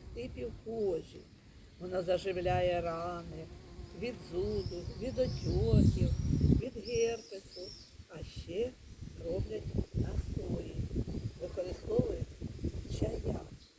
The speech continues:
як заспокійливе. А ромашкою з лаванди полощуть горло. Використовують також від плаксивості, страху, приступів паніки. А якщо безсонниця,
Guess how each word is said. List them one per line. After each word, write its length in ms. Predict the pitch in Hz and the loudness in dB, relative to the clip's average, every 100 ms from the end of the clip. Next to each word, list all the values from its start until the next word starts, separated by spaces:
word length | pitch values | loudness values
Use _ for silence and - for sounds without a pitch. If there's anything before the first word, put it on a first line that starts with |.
| - 185 | -18 -12
як 200 | 208 233 _ - | -10 -12 _ -14
заспокійливе. 1000 | 180 - - 190 - - - - - - - - - - - - - - - - - - - - - | -12 -12 -14 -16 -12 -2 -2 -2 -8 -12 -16 -20 -20 -20 -20 -20 -20 -20 -20 -20 -20 -20 -20 -20 -18
А 160 | 170 | -12
ромашкою 600 | 165 170 170 - - 165 160 | -10 -10 -10 -12 -14 -14 -12
з 40 | |
лаванди 500 | 170 165 180 277 285 - - - - - | -10 -10 -10 -12 -14 -18 -20 -20 -20 -10
полощуть 640 | 185 160 180 214 277 269 247 | -4 -2 -4 -6 -12 -10 -6
горло. 480 | 262 240 233 226 220 - - - - - - - - - - - - - - - - 180 | 0 0 -2 -8 -10 -14 -20 -20 -20 -20 -20 -20 -20 -20 -20 -20 -20 -20 -20 -20 -16 -12
Використовують 720 | 156 180 170 - 196 254 254 | -8 -4 -6 -6 -6 -4 -6
також 360 | - 196 214 190 | -10 -12 -10 -10
від 260 | 190 208 - | -6 -6 -6
плаксивості, 1080 | 240 277 - 269 214 214 214 202 - - 170 - | -8 -8 -12 -10 -6 -2 0 -2 -4 -12 -14 -8
страху, 640 | 190 190 190 196 175 175 - | -6 -4 -4 -6 -8 -10 -6
приступів 560 | 180 202 - 185 196 175 - - - | -2 -2 -4 -8 -8 -10 -14 -20 -8
паніки. 800 | 165 185 202 190 156 147 - 135 - - - - | -6 -4 -4 -4 -6 -10 -12 -16 -16 -18 -18 -10
А 80 | 151 | -2
якщо 420 | 151 147 - 165 | -2 -2 -6 -6
безсонниця, 1000 | 147 139 - - 160 214 233 185 - 127 | -4 -8 -12 -6 -4 -4 -6 -14 -14 -16